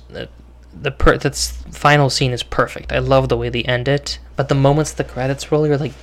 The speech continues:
they could have done so much more with how many turns the story takes, because it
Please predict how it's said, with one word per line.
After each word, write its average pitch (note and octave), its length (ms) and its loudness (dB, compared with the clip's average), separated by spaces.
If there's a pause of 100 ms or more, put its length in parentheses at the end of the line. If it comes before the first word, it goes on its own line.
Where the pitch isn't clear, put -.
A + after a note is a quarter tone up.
(140)
they C3+ 140 2
could - 160 -6
have E3 140 0
done B2+ 380 -2 (300)
so - 380 -2
much C#3 300 -2
more B2 340 -2
with A2 180 -10
how A#2 440 -4 (760)
many B2+ 280 0
turns B2 440 -4
the B2 100 -2
story C3 420 -2
takes, D3+ 380 -2
because C3+ 520 0 (840)
it C3+ 200 2